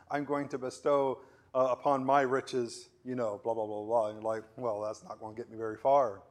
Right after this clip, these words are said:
How much riches does Christ have? How much riches does God have? He, he owns everything. He's the Father.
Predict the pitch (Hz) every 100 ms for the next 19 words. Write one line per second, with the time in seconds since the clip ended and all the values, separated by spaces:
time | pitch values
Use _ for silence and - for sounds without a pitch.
0 | _ _ _ _ _ _ _ _ _ _
1 | _ _ _ - 254 277 - 143 165 214
2 | - 139 123 131 127 - - _ _ -
3 | 131 - 151 123 - - 156 104 92 _
4 | _ _ _ _ _ _ _ _ _ _
5 | _ _ _ _ _ - 233 269 - 220
6 | 226 190 151 127 143 151 135 - _ _
7 | 120 151 143 131 - - 165 113 92 -
8 | _ _ _ _ _ _ _ _ _ _
9 | _ _ _ _ _ _ _ 147 131 _
10 | - 123 117 120 113 113 131 214 - 92
11 | 85 _ _ _ _ _ _ _ - 139
12 | 113 117 - 151 240 98